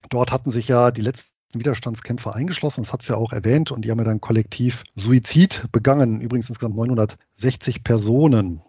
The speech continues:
ja, wobei aber zwei Frauen und fünf Kinder überlebt hatten, die sich dann versteckt haben. Ich wollte noch kurz nachtragen, dass das natürlich im, oder dieser Mythos, ja,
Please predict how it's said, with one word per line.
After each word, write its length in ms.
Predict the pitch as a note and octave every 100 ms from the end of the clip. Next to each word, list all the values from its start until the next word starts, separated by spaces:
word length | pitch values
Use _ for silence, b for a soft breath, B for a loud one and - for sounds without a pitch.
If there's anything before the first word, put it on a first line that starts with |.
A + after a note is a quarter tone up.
| -
ja, 180 | G#2
wobei 300 | A#2 G2 A2
aber 160 | A2 G#2+
zwei 240 | - A2
Frauen 320 | A2 - B2 A2+
und 140 | G#2+
fünf 240 | - B2+
Kinder 480 | - C#3+ C#3 C3+ B2+ b b b b
überlebt 460 | B2+ A2+ A2 B2 -
hatten, 180 | B2 A2+
die 80 | A2+
sich 140 | A2
dann 140 | A2
versteckt 460 | G#2 G#2+ - C3 -
haben. 300 | G2+ A2 D3+ _
Ich 220 | B2+ A2
wollte 180 | D#3 F3
noch 160 | C#3+
kurz 300 | - D3 -
nachtragen, 880 | A#2 C3+ D3 - C#3+ D3 D#3 D#3+ D#3+
dass 240 | C3 A#2 -
das 180 | C#3
natürlich 540 | D3 C3+ C#3+ C#3+ - -
im, 340 | A#2+ A#2+ A#2 - -
oder 100 | A2
dieser 220 | A#2+ B2+
Mythos, 680 | C3 G3+ - F#3 F#3+ - - - -
ja, 200 | C3